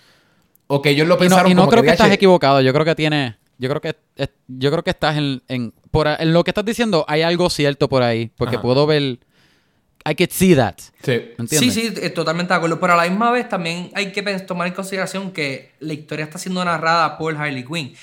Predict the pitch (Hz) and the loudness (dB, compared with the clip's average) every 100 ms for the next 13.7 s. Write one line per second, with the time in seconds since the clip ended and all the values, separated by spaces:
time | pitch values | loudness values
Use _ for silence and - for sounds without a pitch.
0 | - 139 160 156 160 151 160 175 185 185 | -10 -2 -2 -2 -4 -6 -6 -4 -6 -6
1 | 170 180 - 185 185 185 190 175 - 170 | -8 -10 -10 -8 -6 -6 -6 -10 -12 -10
2 | 156 156 170 156 175 165 131 - _ _ | -8 -8 -6 -2 0 -2 -6 -12 _ _
3 | 139 139 135 135 131 127 139 135 127 123 | -2 -2 -2 -2 -2 -4 -6 -4 -4 -6
4 | 131 135 170 165 - 175 170 170 165 143 | -8 -6 -8 -8 -2 0 -2 -4 -10 -8
5 | 139 135 131 127 123 127 127 151 180 - | -6 -6 -6 -8 -8 -8 -8 -8 -8 -10
6 | 123 143 151 _ _ _ 165 143 156 170 | -10 -10 -14 _ _ _ -10 -4 -4 -2
7 | - 190 180 175 185 165 147 139 151 156 | -2 -2 0 0 -2 -6 -8 -10 -10 -10
8 | 151 135 131 - 156 151 156 160 165 151 | -12 -16 -18 -12 -8 -6 -6 -8 -8 -8
9 | 139 131 127 123 123 131 143 147 147 131 | -10 -8 -10 -10 -14 -14 -10 -10 -8 -8
10 | 139 196 123 123 123 127 - 139 143 147 | -6 -6 -6 -8 -8 -8 -8 -4 -2 -2
11 | 139 143 143 135 131 135 127 123 - 131 | -4 -6 -10 -10 -10 -10 -12 -12 -12 -12
12 | 123 - _ _ _ _ 135 131 - 123 | -12 -16 _ _ _ _ -12 -12 -10 -8
13 | 120 131 135 135 127 131 | -6 -4 -2 0 2 0